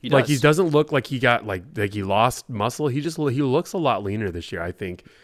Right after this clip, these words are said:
Speaker 2: And I think that's gonna be really good for us once he gets back into the swing of things and used to practice and all that stuff. He's, <laughs> he is looking good. I don't know if he's fifteen million a year good, but he's looking great.
Speaker 1: So, uh, you know, I've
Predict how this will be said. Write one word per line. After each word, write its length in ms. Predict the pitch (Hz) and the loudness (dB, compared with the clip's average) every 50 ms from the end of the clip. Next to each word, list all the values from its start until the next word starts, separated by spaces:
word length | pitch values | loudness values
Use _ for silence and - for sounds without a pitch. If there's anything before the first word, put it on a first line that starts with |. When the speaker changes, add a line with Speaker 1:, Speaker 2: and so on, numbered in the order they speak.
| - _ _ _ _ _ - | -20 _ _ _ _ _ -4
Speaker 2:
And 120 | 110 110 | -2 -2
I 60 | 117 | 0
think 140 | 120 143 143 | 0 0 0
that's 140 | 139 135 127 | 0 -2 0
gonna 160 | - 143 131 | 0 -2 -2
be 140 | 117 120 123 | 0 0 0
really 220 | 113 117 117 110 | 0 0 0 0
good 200 | 104 98 120 120 113 | 0 -2 -4 -4 -2
for 140 | - 117 104 | -2 -2 -2
us 140 | 101 101 - | -2 -2 -2
once 140 | 110 104 95 | -4 -4 -4
he 60 | - 107 | -4 -6
gets 180 | 107 107 - | -6 -8 -4
back 260 | - 113 104 104 98 | -2 -2 -2 -2 -2
into 100 | 113 107 | -4 -6
the 80 | 98 95 | -4 -4
swing 240 | 90 - - 113 110 110 | -6 -4 -4 -2 -2 -2
of 80 | 101 | -2
things 380 | - 113 110 107 107 107 104 98 | -2 -2 -2 0 -2 -2 -4 -4
and 120 | 98 95 98 | -4 -4 -2
used 220 | 107 104 101 - | -2 -2 -2 -4
to 60 | - | -8
practice 640 | - - 110 107 104 107 101 - 110 107 104 - - | -8 -4 -2 0 0 0 -2 -2 -2 -2 -2 -2 -4
and 80 | 104 | -4
all 120 | 101 107 104 | -2 -2 0
that 200 | 110 110 117 - | 0 0 0 -2
stuff. 360 | - - 143 139 139 135 - _ _ _ - _ _ _ _ _ _ _ _ _ | -4 -4 -2 -2 -2 -4 -6 _ _ _ -20 _ _ _ _ _ _ _ _ _
He's, 460 | _ - 143 165 190 185 185 - - _ _ - - - | _ -6 -4 -4 -4 -4 -8 -12 -20 _ _ -20 -14 -12
<laughs> 260 | - - 143 - - 117 | -8 -6 -4 -4 -2 -2
he 180 | 104 147 160 170 | 0 2 4 4
is 160 | 180 180 156 | 4 4 2
looking 380 | 165 170 165 - 151 139 127 | 2 2 2 0 0 -2 -2
good. 300 | 110 110 104 95 90 87 - - | 0 2 2 2 0 -2 -4 -2
I 120 | 110 120 | 0 2
don't 140 | 139 151 160 | 2 4 4
know 100 | 165 165 | 4 2
if 80 | 160 - | 2 2
he's 200 | 156 139 120 - | 0 0 0 0
fifteen 440 | - 160 147 - - - 165 151 135 | -2 -4 -4 -4 -6 -2 -2 0 2
million 300 | 139 143 151 160 160 156 | 2 2 2 2 2 0
a 60 | 151 | 0
year 260 | 143 147 156 170 180 | 2 2 2 2 2
good, 380 | 160 151 185 185 185 185 156 135 | 2 2 2 2 2 0 0 -2
but 100 | 123 95 | -2 -2
he's 240 | 107 135 151 143 131 | -2 -2 -2 -2 -2
looking 300 | 139 143 - - 135 123 | -4 -4 -4 -4 -6 -4
great. 340 | 120 135 151 156 143 - - _ _ _ _ _ _ | -2 -2 -2 -2 -2 -4 -6 _ _ _ _ _ _
Speaker 1:
So, 560 | _ - - - - 165 160 160 156 151 - - _ _ _ _ _ _ _ _ _ _ _ _ | _ -8 -6 0 4 6 8 8 8 6 4 0 _ _ _ _ _ _ _ _ _ _ _ _
uh, 80 | 143 160 | -8 0
you 120 | 170 180 | 2 4
know, 240 | 180 165 160 - - - | 4 4 4 4 4 6
I've 300 | 139 147 156 156 139 | 8 8 8 6 4